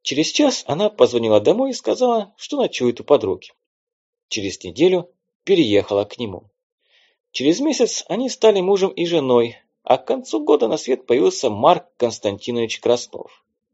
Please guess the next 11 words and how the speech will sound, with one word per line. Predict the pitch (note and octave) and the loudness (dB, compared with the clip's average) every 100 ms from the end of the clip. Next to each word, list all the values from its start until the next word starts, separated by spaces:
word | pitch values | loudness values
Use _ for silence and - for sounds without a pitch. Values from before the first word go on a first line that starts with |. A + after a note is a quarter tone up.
| _ | _
Горластый, | G2+ F#2+ F2+ B2 E3 - C3+ - - - _ - | -2 0 2 2 0 -2 -6 -6 -20 -20 _ 2
толстощекий | A#2 - B2+ - - - D3 | 4 4 -2 -2 -4 -4 -2
малыш | F3 G3+ - - | 0 0 -2 -8
с | - | -10
живыми, | - A#2+ E3 A#3 F#3+ | -6 -4 -4 -6 -10
как | - A#2 - | -6 -4 -2
ртуть, | A#2+ - A#2 - | -2 -2 -4 0
глазами. | B2 A#2 G2 - _ _ _ _ _ _ | 0 0 -4 -8 _ _ _ _ _ _
Родители | - G3 C#4 C3+ G#2 | -4 -4 -2 -2 0
были | G#2 G2+ | 0 0
молоды | D3 C4 A#3 G#3+ F#3+ | -2 -2 0 0 0